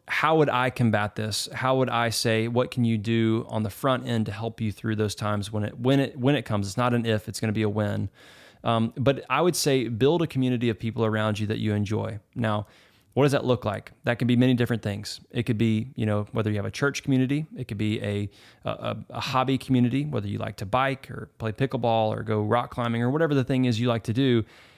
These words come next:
Having a community of people around you that can support you through that so that you don't, um, have a spouse pass away if you survive them and you're sitting home by yourself. Like, you have to do something outside of your home, I think, to have a healthy relationship,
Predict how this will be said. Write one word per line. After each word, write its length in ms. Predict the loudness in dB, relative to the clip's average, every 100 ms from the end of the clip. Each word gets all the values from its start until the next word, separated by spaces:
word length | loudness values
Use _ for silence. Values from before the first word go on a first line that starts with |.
| _ _ _
Having 300 | -2 2 2
a 20 |
community 280 | 2 2 4
of 120 | 2
people 640 | -2 -4 0 2 2 0 0
around 440 | 2 2 4 4 2
you 80 |
that 140 | 2 0
can 100 | -2
support 420 | -4 -4 -2 0
you 140 | 0
through 280 | -2 2 2
that 260 | 4 0 -2
so 120 | -4
that 140 | -2
you 180 | -2 2
don't, 280 | 4 2 0 -10 -20 _ -6
um, 160 | -4 -2
have 200 | 0 0
a 40 |
spouse 340 | 0 0 0
pass 320 | 0 -2 -2 0
away 200 | 2 0
if 120 | 2
you 140 | 0
survive 500 | 0 0 0 0 0
them 400 | 2 2 4 2 -2 -16 -20 _
and 160 | 2 4
you're 100 | 4
sitting 320 | 4 0 0
home 160 | 0 2
by 120 | 2
yourself. 560 | 0 -2 -2 -4 -8 -18 -8
Like, 240 | -8 -8 _
you 160 | -4 -2
have 340 | 0 0 -2 -2
to 100 | 0
do 200 | 4 2
something 600 | 2 0 0 0 0 0 -2
outside 460 | -2 -2 0 0
of 100 | 0
your 120 | -2
home, 300 | 0 0 0 0
I 180 | -4 -4
think, 320 | -2 -2 -2
to 120 | -4
have 180 | -2 -2
a 40 |
healthy 260 | -2 -4 -2
relationship, 600 | -2 -2 -4 -4 -4